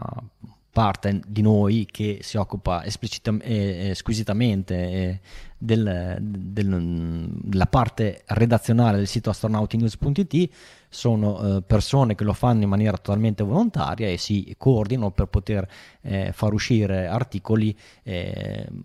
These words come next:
ad una certa cadenza e che ci possano anche ispirare a noi che facciamo il podcast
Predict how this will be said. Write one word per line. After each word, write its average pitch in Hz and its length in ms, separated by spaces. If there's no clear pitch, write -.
ad 98 200
una 107 180
certa 104 340
cadenza 127 560
e 101 60
che 101 340
ci - 140
possano 98 380
anche 98 260
ispirare 98 460
a 98 40
noi 101 320
che - 120
facciamo 95 300
il 117 80
podcast 90 640